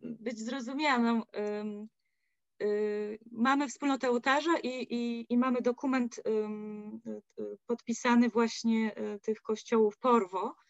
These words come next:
y, gdzie, y, gdzie możemy wymieniać się księżmi. Oczywiście nie jest to takie, e, em, naturalne, że od razu każdy, z każdym może pracować i wszędzie być zatrudnionym. Y, musi być jakaś,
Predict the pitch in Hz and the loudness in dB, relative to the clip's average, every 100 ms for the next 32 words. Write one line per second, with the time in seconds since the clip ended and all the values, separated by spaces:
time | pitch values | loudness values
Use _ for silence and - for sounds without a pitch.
0 | _ _ _ - 214 214 208 226 - 247 | _ _ _ -4 0 0 -2 -4 0 4
1 | 240 233 220 214 214 208 214 - 196 208 | 4 2 -2 -2 -2 -4 -8 -12 -10 -2
2 | 240 226 220 226 214 226 220 214 214 - | 2 2 6 4 6 6 4 2 -2 0
3 | 196 170 170 170 - - 208 240 277 277 | 0 0 -6 -8 -8 -10 -4 -2 2 2
4 | 277 233 254 247 247 233 - _ _ _ | 2 0 0 6 6 6 2 _ _ _
5 | _ _ _ _ _ - - 214 214 208 | _ _ _ _ _ -10 0 2 2 2
6 | 202 202 202 233 - 196 196 196 196 202 | 0 -2 -6 -12 -8 -8 -8 -10 -10 -10
7 | 233 220 - 208 220 220 262 254 254 233 | -8 -8 0 6 8 8 8 8 10 10
8 | 208 214 214 220 208 214 226 208 196 208 | 10 8 8 8 6 4 2 2 2 -2
9 | - - _ - 247 226 233 226 226 233 | -2 -20 _ 0 4 4 8 6 6 4
10 | 226 254 226 214 226 240 226 214 214 - | 2 2 4 2 4 6 6 6 2 2
11 | 220 226 214 196 202 - _ _ - 202 | 2 4 4 0 -4 -12 _ _ 2 4
12 | 220 - 220 240 240 - | 4 4 4 4 4 0